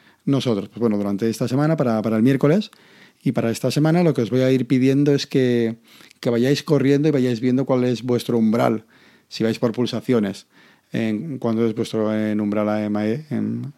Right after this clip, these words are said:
aerobi-, en aeróbico. En Training Peaks te lo, te da el dato, el dato solo, o bien en cómo va a ser más fácil, en cómo, cómo lo voy a enfocar, si corréis con, con un potenciómetro, cuál es tu potencia crítica. Y ahí es más fácil, por porcentuales, pues sacar en qué nos vamos a, a trabajar.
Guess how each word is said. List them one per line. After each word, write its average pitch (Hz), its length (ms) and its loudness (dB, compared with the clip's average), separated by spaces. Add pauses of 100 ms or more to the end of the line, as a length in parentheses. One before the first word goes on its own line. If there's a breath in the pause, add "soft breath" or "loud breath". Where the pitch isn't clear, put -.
aerobi-, 147 380 2
en 127 180 -2
aeróbico. 156 500 2 (540 loud breath)
En 120 140 0
Training 120 260 4
Peaks 120 260 0
te 117 100 -2
lo, 110 220 2
te 117 120 0
da 113 100 2
el 110 100 2
dato, 107 380 0
el 107 60 0
dato 110 200 -2
solo, 175 380 2 (540 loud breath)
o 165 120 6
bien 135 260 4
en 131 160 4
cómo 120 140 2
va 117 60 2
a - 20 -2
ser 117 140 -2
más 120 160 -2
fácil, 127 360 0
en 110 360 2
cómo, 120 240 -4
cómo 113 140 -2
lo 104 60 0
voy 110 100 2
a - 20 2
enfocar, 120 480 -2 (320 loud breath)
si - 160 -8
corréis 110 340 -2
con, 113 360 2
con 117 120 4
un 113 100 4
potenciómetro, 131 800 2 (380 soft breath)
cuál 127 200 2
es 123 120 0
tu 110 100 -2
potencia 117 380 0
crítica. 98 480 -4 (160)
Y 110 80 -4
ahí 101 160 -2
es 101 100 -2
más 104 160 -4
fácil, 120 460 -4 (440 soft breath)
por 117 200 0
porcentuales, 107 680 2
pues 110 180 -2
sacar 107 260 -2
en 104 240 0
qué 98 140 -2
nos 107 160 0
vamos 98 340 -2
a, 95 380 -4
a 95 60 -6
trabajar. - 440 -8